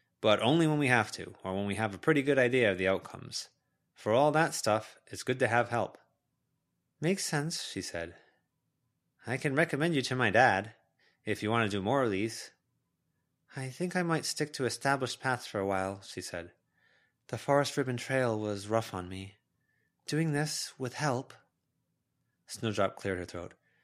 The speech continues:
With two people helping, I'm getting back on the bike, I guess? Sure, Jude said. But, uh,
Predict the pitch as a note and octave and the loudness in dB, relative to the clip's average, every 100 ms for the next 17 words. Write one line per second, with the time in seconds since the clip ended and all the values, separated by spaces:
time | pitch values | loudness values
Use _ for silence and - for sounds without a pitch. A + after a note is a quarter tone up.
0 | _ _ _ _ _ D3 C3 G3 F3+ F#3+ | _ _ _ _ _ -8 -4 -4 0 0
1 | F3+ D3+ F3 F3+ F3 F3+ E3 _ _ _ | 0 -2 -2 -2 -6 -6 -10 _ _ _
2 | C#3 E3 F#3+ F#3 E3+ E3+ E3+ E3 E3 D#3 | -2 0 0 0 -2 -2 -2 -6 0 0
3 | A3+ - A3 B3+ B3+ - - - _ _ | 0 -4 -6 -4 -4 -6 -10 -14 _ _
4 | _ _ _ _ _ _ _ - - F3+ | _ _ _ _ _ _ _ -10 2 2
5 | D#3+ - _ - G2+ F#2 - E2 - _ | 2 -4 _ -12 -8 -8 -8 -10 -14 _
6 | _ _ _ - C#3+ D3 D3 C#3+ C#3+ | _ _ _ -4 -2 0 -2 -4 -6